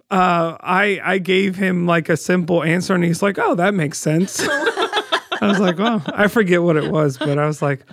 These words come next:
Speaker 1: "Oh, that was nice."
Speaker 2: And isn't it true, if we do go through the Word of God, uh, we don't find just commandments,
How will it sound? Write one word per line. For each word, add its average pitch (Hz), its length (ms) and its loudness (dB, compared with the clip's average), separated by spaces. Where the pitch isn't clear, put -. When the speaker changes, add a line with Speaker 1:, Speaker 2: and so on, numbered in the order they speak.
Speaker 1:
"Oh, 254 100 -4
that 185 140 0
was 185 140 -6
nice." 151 400 -4
Speaker 2:
And 214 140 -2
isn't 262 320 0
it 208 100 0
true, 240 200 0
if 190 100 -6
we 190 140 0
do 208 220 0
go 202 180 0
through 180 220 -4
the 175 100 -2
Word 160 200 -2
of 156 120 -8
God, 165 520 -4
uh, 165 360 -2
we 196 200 0
don't 202 300 -2
find 180 320 -4
just 165 220 -6
commandments, 165 880 -6